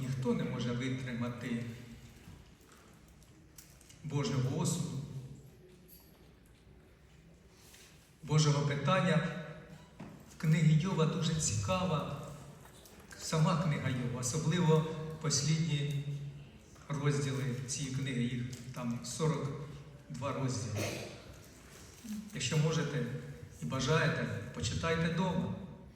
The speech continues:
І будете приходити сюди і задавати питання. Тому що це вам буде, вам цікаво узнати,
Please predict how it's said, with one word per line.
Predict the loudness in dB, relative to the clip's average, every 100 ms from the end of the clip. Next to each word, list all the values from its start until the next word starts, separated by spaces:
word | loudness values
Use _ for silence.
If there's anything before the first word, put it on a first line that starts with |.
| -20 -10 -2
І |
будете | 4 6 6 4
приходити | 4 2 2 4 2 2
сюди | 2 4 4
і |
задавати | 4 4 6 4 4 2 2
питання. | 2 4 4 0 -2 -6 -10 -12 -14 -20 -20 -20 0
Тому | 6 8
що | 8
це | 6 4
вам | 4 4
буде, | 4
вам | 6 8 8
цікаво | 6 4 6 6 4 4
узнати, | 6 6 6 4